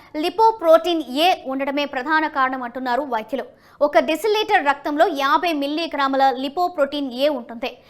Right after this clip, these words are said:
ఇది చాలా రిస్క్ ఫ్యాక్టర్ అంటున్నారు డాక్టర్లు. లిపోప్రోటీన్ ఏ అధికంగా ఉండడంతో స్ట్రోక్స్ వస్తున్నాయని కొన్ని అధ్యయనాలు తేల్చాయి. గుండెపోటు లక్షణాలు తరచూ స్పష్టంగా కనిపించకపోవడమే ప్రధాన సమస్యగా మారతాయి. ఛాతి నొప్పి,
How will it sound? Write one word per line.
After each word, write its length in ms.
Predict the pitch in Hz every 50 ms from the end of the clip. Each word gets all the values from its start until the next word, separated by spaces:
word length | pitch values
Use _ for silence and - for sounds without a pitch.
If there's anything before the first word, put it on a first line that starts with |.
| - _ 320
ఇది 120 | 294 370
చాలా 480 | 370 381 - 392 339 349 381 415 415 392
రిస్క్ 400 | 339 277 320 339 - - - 403
ఫ్యాక్టర్ 400 | - - 311 285 277 - 320 277
అంటున్నారు 420 | 254 247 - 254 254 262 240 277
డాక్టర్లు. 480 | 285 254 233 226 - 254 240 240 254 240 - - _ - _ -
లిపోప్రోటీన్ 640 | 294 311 - 359 339 339 320 294 294 311 302 294
ఏ 200 | 269 247 285 320
అధికంగా 580 | 370 - 240 240 247 302 - 370 349 339 339 302
ఉండడంతో 520 | 262 254 254 240 247 247 - 311 254 240 247 - - -
స్ట్రోక్స్ 400 | - - - 440 427 453 440 - - -
వస్తున్నాయని 580 | 285 277 - 339 302 302 285 277 277 302 466 480 -
కొన్ని 200 | 294 277 277 277 -
అధ్యయనాలు 580 | 233 233 226 220 - 349 359 359 339 311 285 -
తేల్చాయి. 480 | - - 254 226 233 - 294 240 - - _ _ - - - 254
గుండెపోటు 520 | 233 330 403 453 554 554 466 453 440 403
లక్షణాలు 460 | 339 285 277 - - 359 349 330 339
తరచూ 400 | 359 - 294 277 330 330 - 415
స్పష్టంగా 540 | 392 - - 277 285 - - 359 359 359 359
కనిపించకపోవడమే 960 | 349 294 269 311 311 - 427 403 - - - 285 - 311 294 294 294 285 294 294
ప్రధాన 380 | 294 - - - 320 330 320
సమస్యగా 500 | 311 311 277 262 254 - - 277 269 302
మారతాయి. 380 | 285 240 226 220 - 294 226 - - - _ _ _ _ -
ఛాతి 280 | - 285 277 - - 302
నొప్పి, 260 | 262 247 254 -